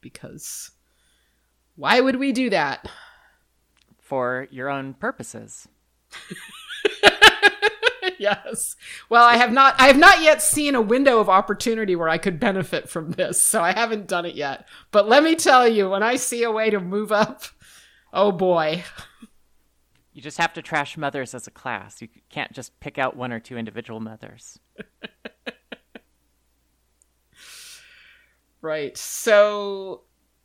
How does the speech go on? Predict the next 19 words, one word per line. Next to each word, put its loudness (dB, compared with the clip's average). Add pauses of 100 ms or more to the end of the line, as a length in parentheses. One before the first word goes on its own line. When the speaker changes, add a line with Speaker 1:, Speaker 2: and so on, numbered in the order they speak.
(100)
Speaker 1:
<sighs> -14 (1080)
we -12
had -8
a -8
conversation -12
about -14
this -18
that -16
I'm -18
hoping -16
to -18
semi-recreate. -18 (1700)
What -16
were -18
the, -20 (440)
I -20 (100)
wrote -20
some -20
notes. -20